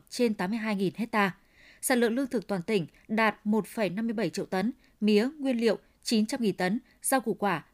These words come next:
một phẩy năm triệu tấn, cây thức ăn chăn nuôi năm trăm nghìn tấn. Tỷ lệ giá trị sản xuất nông nghiệp công nghệ cao đạt gần hai mươi lăm phần trăm tổng giá trị sản xuất nông nghiệp toàn tỉnh. Nhiều diện tích công nghệ cao đạt từ ba trăm triệu đến hàng tỷ đồng một hecta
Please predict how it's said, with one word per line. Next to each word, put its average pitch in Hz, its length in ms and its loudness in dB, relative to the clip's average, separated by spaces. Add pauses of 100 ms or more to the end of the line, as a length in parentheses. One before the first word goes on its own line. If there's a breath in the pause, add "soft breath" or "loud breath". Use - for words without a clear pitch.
một 220 220 2
phẩy 196 120 -6
năm 208 120 -2
triệu 190 140 -6
tấn, 196 260 0 (300 soft breath)
cây 254 140 4
thức 294 80 0
ăn 226 180 0
chăn 214 200 -2
nuôi 208 200 4 (180)
năm 220 180 0
trăm 208 200 -4
nghìn 180 100 -4
tấn. 185 240 0 (460 soft breath)
Tỷ 277 80 4
lệ 233 160 6
giá 202 160 2
trị 208 240 0
sản 214 200 0
xuất 269 360 -2
nông 247 200 0
nghiệp 196 200 2
công 240 160 -4
nghệ 214 100 0
cao 208 280 0 (200 loud breath)
đạt - 200 0
gần 214 180 2
hai 226 160 -4
mươi 247 80 2
lăm 254 120 0
phần 202 180 -4
trăm 214 260 -2
tổng 190 240 -2
giá 170 120 -4
trị 202 220 -6
sản 175 260 -4
xuất - 280 -6
nông 233 160 -2
nghiệp 190 200 0
toàn 180 140 -8
tỉnh. 202 220 0 (460 soft breath)
Nhiều 240 180 6
diện 202 160 0
tích 330 200 -4
công 240 140 -2
nghệ 202 100 0
cao 208 300 0 (160 soft breath)
đạt 214 300 -2
từ 220 160 0
ba 247 200 -2
trăm 254 160 -4
triệu 214 260 0 (180)
đến 202 280 2
hàng 214 260 -4
tỷ 214 140 0
đồng 175 220 -4
một 165 100 -4
hecta 214 360 -4